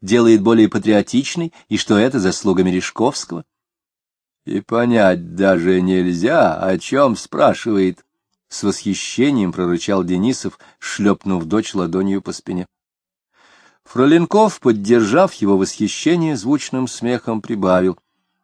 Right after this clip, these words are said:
«Иной раз соберутся они, молодёжь, да и начнут козырять. Сидишь, слушаешь, и верно, все слова русские, а смысл не поймать».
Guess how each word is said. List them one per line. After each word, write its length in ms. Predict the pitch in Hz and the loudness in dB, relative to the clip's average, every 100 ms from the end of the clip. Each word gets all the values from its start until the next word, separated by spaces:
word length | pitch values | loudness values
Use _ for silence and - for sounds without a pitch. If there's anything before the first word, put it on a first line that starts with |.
| _ - | _ -14
«Иной 400 | - 135 135 131 | -10 -6 -6 0
раз 420 | 143 139 - - _ _ _ _ _ _ _ _ _ | 0 0 -4 -16 _ _ _ _ _ _ _ _ _
соберутся 800 | - - 135 117 127 139 - 123 | -12 -8 -2 2 2 0 -2 -2
они, 240 | 113 101 87 | 0 2 0
молодёжь, 680 | 101 113 117 107 85 - - _ _ - | 0 0 2 2 0 -4 -14 _ _ -6
да 240 | 90 104 | 0 2
и 100 | 139 | 2
начнут 720 | 151 156 - 135 104 95 87 | 0 -2 -2 0 2 0 -2
козырять. 640 | - 101 98 95 87 82 - _ | -2 0 2 2 0 -2 -12 _
Сидишь, 880 | - - 135 165 175 180 180 180 151 | -8 0 0 2 2 2 0 -2 -4
слушаешь, 920 | - 151 170 170 - 165 170 160 _ - - - | -2 0 2 0 2 4 2 0 _ -20 -14 -2
и 160 | 147 | 2
верно, 400 | 135 123 113 110 - _ _ - | 4 4 2 -2 -8 _ _ -16
все 360 | - 143 208 | -2 2 2
слова 560 | - - 92 87 85 - _ - | 0 -2 -2 -2 -4 -8 _ 0
русские, 640 | 117 180 - - 165 160 156 _ _ | 4 4 2 -4 0 0 -2 _ _
а 200 | 110 110 | 2 4
смысл 760 | - 123 175 170 - 120 101 92 _ - | 2 -4 0 0 0 -2 -2 -4 _ -10
не 180 | 107 117 | -8 -4
поймать». 480 | 107 101 92 95 | -2 -2 -2 -6